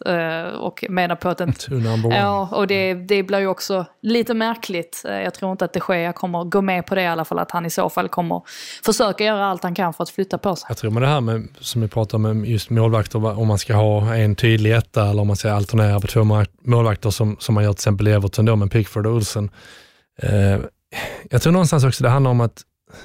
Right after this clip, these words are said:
Speaker 2: det känns som att trenden går, eftersom du spelar fler matcher och belastningen är högre, du roterar väldigt mycket mer, eh, av, av,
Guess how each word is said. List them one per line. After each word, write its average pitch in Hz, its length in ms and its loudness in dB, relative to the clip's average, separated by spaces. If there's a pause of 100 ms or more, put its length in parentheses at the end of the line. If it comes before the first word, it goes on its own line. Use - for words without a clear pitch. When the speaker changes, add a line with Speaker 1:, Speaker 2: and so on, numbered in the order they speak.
(600)
Speaker 2:
det 131 60 0
känns 139 200 2
som 127 100 4
att 120 60 0
trenden 120 520 4
går, 127 220 2
eftersom 135 200 2
du 123 60 2
spelar 135 200 2
fler 127 240 2
matcher 117 340 2
och 110 100 2
belastningen 110 440 0
är 104 60 2
högre, 107 540 2
du 110 120 -2
roterar 107 760 2 (340)
väldigt 120 320 2
mycket 113 300 2
mer, 104 300 2 (300)
eh, 104 420 -4
av, 101 260 -4
av, 104 200 -2